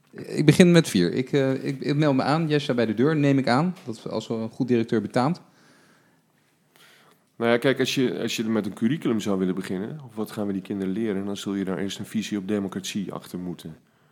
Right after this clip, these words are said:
Speaker 2: hangen. En volgens mij is de belangrijkste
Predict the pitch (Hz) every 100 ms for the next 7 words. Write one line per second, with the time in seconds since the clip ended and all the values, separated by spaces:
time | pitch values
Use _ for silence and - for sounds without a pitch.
0 | _ _ _ - 101 92 85 90 98 110
1 | 101 98 113 113 107 104 - - - -
2 | - - 104 - 95 98 110 147 151 143
3 | 123 - 117 107